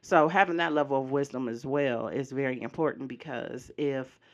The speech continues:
one believes that they can do these things on their own, then they will quickly find out that they cannot. So trusting God and then knowing that he will make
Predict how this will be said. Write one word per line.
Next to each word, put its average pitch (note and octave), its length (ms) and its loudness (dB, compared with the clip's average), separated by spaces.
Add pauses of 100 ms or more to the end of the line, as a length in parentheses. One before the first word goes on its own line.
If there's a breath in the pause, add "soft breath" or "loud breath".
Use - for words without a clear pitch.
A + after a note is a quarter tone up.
(300 loud breath)
one F#3+ 340 8
believes F#3 500 4
that C#3 140 2
they C3+ 100 -2
can D3+ 160 -2
do D3 140 -2
these D3 200 -6
things C3 260 -6
on B2+ 140 -4
their B2 220 -6
own, A3+ 380 2
then E3 180 -2
they C3+ 100 -2
will C3 140 -8
quickly D#3 340 -4
find C#3 300 -6
out - 180 -6
that - 140 -20
they - 120 -14
cannot. A#2+ 600 -6 (500 loud breath)
So B2 540 -4
trusting F3+ 540 -2
God C3+ 640 2
and D#3 120 -4
then C#3 160 -6
knowing C3 320 -6
that C3 120 -6
he D3 160 -4
will C3+ 160 -6
make A#2+ 440 -10